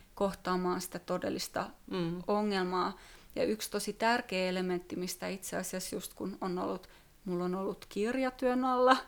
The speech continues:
Speaker 1: ja tosi paljon nyt noilla kursseilla viime aikojen teemana on ollut intiimiys, niin
Speaker 2: Mm.
Speaker 1: jotenkin se tulee tähän, että semmonen, että kun me mennään niihin sitten sinne alle,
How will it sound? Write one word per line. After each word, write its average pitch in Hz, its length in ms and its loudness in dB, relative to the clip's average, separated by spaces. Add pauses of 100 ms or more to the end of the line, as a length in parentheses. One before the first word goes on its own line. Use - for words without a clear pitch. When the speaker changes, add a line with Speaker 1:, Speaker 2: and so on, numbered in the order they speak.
(120)
Speaker 1:
ja 180 240 6 (100)
tosi 202 260 -2
paljon 185 340 2
nyt - 140 -10
noilla 185 220 -2
kursseilla 185 580 -4
viime 196 240 0
aikojen 190 380 -4
teemana 196 540 -2 (640)
on 196 180 2
ollut 185 300 0 (100)
intiimiys, 220 1120 -2
niin 214 160 0
Speaker 2:
Mm. 254 60 6
Speaker 1:
jotenkin 185 300 0
se 214 240 -2
tulee 180 420 -4
tähän, 180 420 -4
että - 180 -8
semmonen, 190 520 0 (960)
että 190 120 -4
kun 208 80 0
me 202 80 2
mennään 214 500 4
niihin 185 280 0
sitten 175 340 -4
sinne 170 420 -2 (320)
alle, 185 400 4